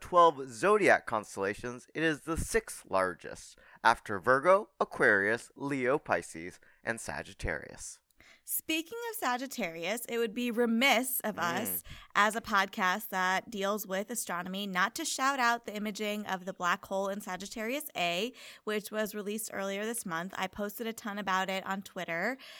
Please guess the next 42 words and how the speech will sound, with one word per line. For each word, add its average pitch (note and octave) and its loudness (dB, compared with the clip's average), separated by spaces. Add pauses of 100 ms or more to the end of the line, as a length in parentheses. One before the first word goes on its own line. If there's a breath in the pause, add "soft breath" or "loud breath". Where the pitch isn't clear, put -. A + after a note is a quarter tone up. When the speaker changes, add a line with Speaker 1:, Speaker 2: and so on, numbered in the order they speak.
(160 loud breath)
Speaker 2:
uh, F#3 -2
so F#3 -8
you F#3+ -6
can G3+ -8
check F#3+ -4
out F#3+ 2
at F#3 2
Starrytime F#3+ -6
Pod C#4+ 0
for G3 -6
some F#3+ -8
links, C4 -4
and F#3+ -4
definitely D4+ -4
gonna D4+ -4
be C4+ -6
easy C4 -4
to B3+ -6
pick C4 -6
the A#3+ -8
gold G3+ -4
star G3 2 (280 loud breath)
for G3 -2
Sagittarius G#3+ -2
when F#3+ -10
we F#3+ -8
get E3+ -6
there. - -4
Speaker 1:
Yeah, B2 12
that B2+ 8
sounds D#3 8
great. D3+ 8 (160)
I C3 10
know C#3+ 12
you D#3 10
Speaker 2:
<laughs> - -
Speaker 1:
love D3 12
a C#3+ 0
black C3+ 12
hole, C#3+ 8
Speaker 2:
Mm-hmm. - 8
Speaker 1:
Sagittarius D3+ 10